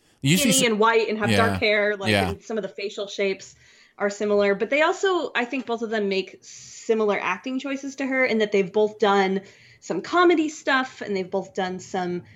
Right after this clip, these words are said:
Speaker 2: kind of romantic stuff. They both tend to stay away from the action-oriented things. Uh, so I,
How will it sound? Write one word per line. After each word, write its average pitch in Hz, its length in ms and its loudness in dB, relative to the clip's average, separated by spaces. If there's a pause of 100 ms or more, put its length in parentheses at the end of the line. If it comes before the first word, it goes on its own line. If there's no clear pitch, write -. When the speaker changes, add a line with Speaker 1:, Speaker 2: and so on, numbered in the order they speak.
(120)
Speaker 2:
kind 208 160 0
of 185 80 0
romantic 302 560 0
stuff. 247 680 -2
They 220 200 2
both 277 300 -4
tend 240 200 -2
to 214 80 0
stay 208 240 2
away 190 240 4
from 185 260 -6
the 180 240 -8
action-oriented 214 1900 -2
things. 214 640 2 (960)
Uh, - 80 -12 (280)
so 214 200 4
I, 208 160 2